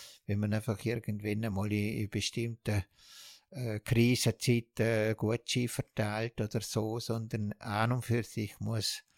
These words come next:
Betriebe, wo für Grundversorgung einfach wichtig sind, die müssen auch von einer Gemeinde als verantwortliche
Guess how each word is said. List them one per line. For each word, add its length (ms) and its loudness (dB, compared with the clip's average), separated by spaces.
Betriebe, 880 4
wo 160 4
für 320 2
Grundversorgung 1200 0
einfach 400 -2
wichtig 640 -2
sind, 480 -2
die 120 2
müssen 320 2
auch 240 2
von 340 0
einer 380 6
Gemeinde 680 -2
als 560 0
verantwortliche 1900 -4